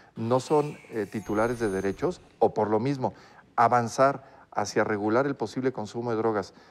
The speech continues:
no es un paso hacia adelante. Esa mezcla de declaraciones, más lo que vemos hoy en día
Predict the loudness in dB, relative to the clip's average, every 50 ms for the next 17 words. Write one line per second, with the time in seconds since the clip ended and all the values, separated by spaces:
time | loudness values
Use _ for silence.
0 | -20 _ -8 -4 0 0 0 0 -2 -4 0 2 2 2 2 0 -4 -4 -2 -2
1 | -2 0 0 -2 -2 -2 -4 -4 -6 -6 -12 -20 -20 -20 -20 _ _ 2 2 4
2 | 4 2 0 2 0 -2 0 0 0 2 2 2 2 2 0 0 0 0 0 0
3 | -2 -4 -4 -4 -4 -6 -8 -10 -14 -20 -20 _ -20 _ _ -2 0 0 0 0
4 | 2 4 4 4 2 0 -2 -2 -2 -2 0 0 -2 -2 0 2 2 2